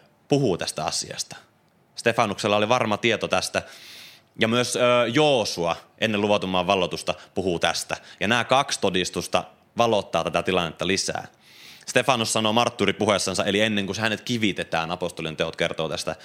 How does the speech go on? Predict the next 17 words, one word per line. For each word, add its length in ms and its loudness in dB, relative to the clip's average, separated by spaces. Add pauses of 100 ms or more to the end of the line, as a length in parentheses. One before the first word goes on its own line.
(580)
ö, 180 4
Apostolien 380 0
teot 140 -2
seitsemän, 600 0
jakeet 260 0
kaksi 300 -2
ja 40 -4
neljä. 280 -2 (1400)
"Kirkkauden 580 2
Jumala 340 2
ilmestyi 680 2 (220)
meidän 280 2
isällemme 580 2
Abrahamille 840 2
hänen 280 2
ollessaan 500 2
Mesopotamiassa, 1040 0